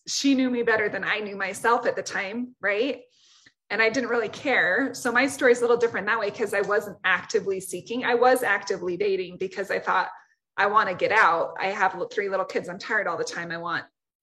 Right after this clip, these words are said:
something more," you know? So I did want that, but I didn't want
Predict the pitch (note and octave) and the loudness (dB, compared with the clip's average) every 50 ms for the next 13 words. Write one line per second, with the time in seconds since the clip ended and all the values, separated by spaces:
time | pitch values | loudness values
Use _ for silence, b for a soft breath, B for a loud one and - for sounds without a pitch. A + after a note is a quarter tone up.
0 | _ _ _ - - - G#3+ G#3 G#3 - G3 F3+ F#3+ G#3+ G#3 G3+ G3 F#3 F3+ F3+ | _ _ _ -12 -8 -6 -6 -4 -4 -6 -8 -8 -6 -6 -2 0 0 2 2 2
1 | G3 G#3 - - _ _ _ _ _ - - - - G3+ G3 F3 C#3 C3+ C#3 E3 | 0 -2 -6 -16 _ _ _ _ _ -20 -20 -14 -8 -6 -4 -4 -4 -6 -6 -8
2 | G#3 - - _ _ - - - A3 A3+ G#3 F#3 - - A#3 A#3 A3+ F#3+ F#3 G3 | -12 -14 -18 _ _ -6 0 2 4 4 2 2 8 12 12 12 12 10 8 0
3 | F#3 E3+ F3+ - - G3 G3 F3 - - G#3 F#3 F3 D#3+ E3+ - G#3 A3 A3 A3+ | 0 0 0 0 2 4 4 4 4 2 2 2 2 2 2 4 4 4 4 2
4 | F#3 E3 F#3 F#3+ F#3+ E3 D#3+ D#3+ C#3+ | -6 -6 -4 -2 0 0 0 -2 -4